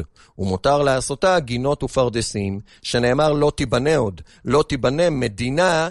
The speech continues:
כמו שהייתה, הכוונה היא עיר כפי שהיא הייתה ב-, אה, בניין בתים, אבל גינות ופרדסים מותר.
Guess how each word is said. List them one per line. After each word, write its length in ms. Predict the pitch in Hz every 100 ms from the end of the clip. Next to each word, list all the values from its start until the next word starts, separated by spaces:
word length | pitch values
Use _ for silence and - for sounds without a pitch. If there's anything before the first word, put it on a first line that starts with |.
| -
כמו 260 | 120 131
שהייתה, 380 | 131 120 123 151
הכוונה 340 | 139 110 113 120
היא 160 | 120 -
עיר 200 | 143 147 127
כפי 240 | 107 123
שהיא 180 | - 113
הייתה 440 | 110 131 151 131 131 - - -
ב-, 340 | 95 123 127 127 - _ _ 113
אה, 380 | 101 101 101 101
בניין 480 | 95 110 120 123 107
בתים, 480 | 110 185 170 151 156 - -
אבל 120 | 98
גינות 240 | 101 120 117
ופרדסים 560 | 113 101 101 - 127
מותר. 340 | 117 - 82